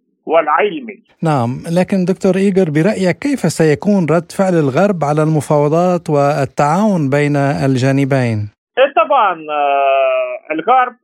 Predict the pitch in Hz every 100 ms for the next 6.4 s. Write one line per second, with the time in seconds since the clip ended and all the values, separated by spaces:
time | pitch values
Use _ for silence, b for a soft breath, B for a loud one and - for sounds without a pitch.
0 | - 160 160 160 170 165 165 247 196 202
1 | 208 214 233 226 - 151 156 233 - _
2 | _ _ _ _ 147 147 147 147 139 165
3 | 202 165 165 165 208 170 190 185 226 202
4 | 180 180 165 160 190 190 170 - - 160
5 | 156 151 214 190 165 151 156 170 160 202
6 | 139 139 170